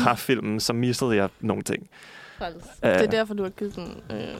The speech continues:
Speaker 3: en dårlig anmeldelse på
Speaker 1: Jeg
Speaker 3: Letterboxd.
Speaker 1: har ikke givet den en dårlig anmeldelse. Jeg synes, den var, den var fin.
Speaker 2: Uh, skal vi lige disclosure det? Hvad har I givet dem på Letterboxd?
Speaker 1: Øhm, jamen, det, det var, jeg synes også, det er svært med Letterboxd
Speaker 2: Okay.
Speaker 1: ratings, fordi at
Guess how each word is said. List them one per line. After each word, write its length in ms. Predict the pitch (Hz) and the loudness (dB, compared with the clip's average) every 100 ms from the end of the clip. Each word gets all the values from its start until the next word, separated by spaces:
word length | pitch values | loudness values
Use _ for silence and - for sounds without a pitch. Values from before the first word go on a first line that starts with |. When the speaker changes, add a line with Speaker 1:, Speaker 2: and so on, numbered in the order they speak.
| - - - - | -14 -14 -12 -8
Speaker 3:
en 80 | 208 | -6
dårlig 320 | 202 196 185 | -4 -4 -6
anmeldelse 420 | 190 196 190 - | -6 -6 -8 -12
på 60 | 165 | -10
Speaker 1:
Jeg 100 | 202 | -2
Speaker 3:
Letterboxd. 300 | 117 120 139 | 4 4 6
Speaker 1:
har 80 | |
ikke 140 | 147 147 | 4 4
givet 200 | 147 143 | 2 4
den 60 | 127 | 4
en 220 | 104 98 | 2 0
dårlig 460 | - 98 107 143 92 | 2 4 4 4 2
anmeldelse. 380 | 85 - - | -2 -4 -2
Jeg 200 | 101 110 - - | 0 0 0 -4
synes, 280 | - 104 | -4 -6
den 200 | - 107 | -2 -2
var, 200 | - - - - - | -2 -4 -6 -20 -8
den 120 | - | -6
var 80 | - | -6
fin. 360 | - - 170 - - - - - - - - - - | -8 -6 -6 -6 -12 -10 -8 -8 -12 -20 -20 -14 -6
Speaker 2:
Uh, 180 | 208 | -6
skal 240 | 175 - 180 | -6 -8 -8
vi 60 | |
lige 200 | 165 190 190 | -6 -6 -6
disclosure 520 | 190 - 185 185 214 | -10 -8 -8 -6 -6
det? 80 | 190 | -4
Hvad 100 | 190 | -4
har 120 | 202 | -4
I 60 | 202 | -4
givet 220 | 208 196 | -4 -4
dem 120 | 208 | -6
på 120 | 196 202 180 175 | -6 -6 -4 -6
Letterboxd? 580 | 180 202 202 - - - _ _ _ | -8 -8 -10 -12 -18 -20 _ _ _
Speaker 1:
Øhm, 460 | 117 104 101 95 92 202 | 2 6 4 2 -2 0
jamen, 220 | 107 110 | 0 2
det, 260 | 120 190 127 | 0 0 2
det 100 | 123 | 4
var, 100 | 135 | 4
jeg 100 | 123 | 2
synes 120 | 147 | 0
også, 100 | 131 | 0
det 40 | |
er 40 | 131 | -2
svært 220 | - 127 120 | 4 2 4
med 80 | |
Letterboxd 560 | 113 110 107 104 - - | 4 4 4 2 2 -2
Speaker 2:
Okay. 220 | 113 104 104 | 2 4 6
Speaker 1:
ratings, 320 | 107 107 - | 4 0 -2
fordi 240 | 202 - | -2 2
at 220 | 101 - | 2 2